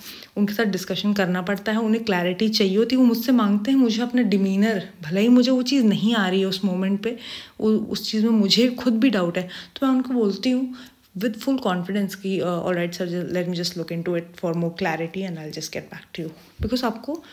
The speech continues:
खुद पे confidence होना चाहिए। वहाँ जाके आप बच्चों की तरह नहीं react कर सकते। They are, and वो लोग सब फ़ोर्टी फ़ाइव, fifty plus, they are really old people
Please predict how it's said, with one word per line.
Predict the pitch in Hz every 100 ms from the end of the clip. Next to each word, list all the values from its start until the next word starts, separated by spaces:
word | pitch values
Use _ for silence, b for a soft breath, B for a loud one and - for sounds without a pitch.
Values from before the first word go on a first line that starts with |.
| B B
खुद | - 202
पे | 220
confidence | 214 175 170 185 175 -
होना | 165
चाहिए। | 165 170 160 175 B B -
वहाँ | 214
जाके | 226 208 202
आप | 226
बच्चों | 208 180 - 196
की | 196
तरह | 202
नहीं | 214 165 196
react | 185 170 -
कर | -
सकते। | - 196 - 269
They | 240 214
are, | 220 208 - - -
and | 240 233
वो | 202
लोग | 214 233
सब | 269
फ़ोर्टी | 254 202 190 - 254
फ़ाइव, | 240 - 175 208 214 - B B B
fifty | 220 214 - 240
plus, | 226 196 185 -
they | 185 202
are | 214
really | 240 202 202
old | 214 214
people | 196 180 156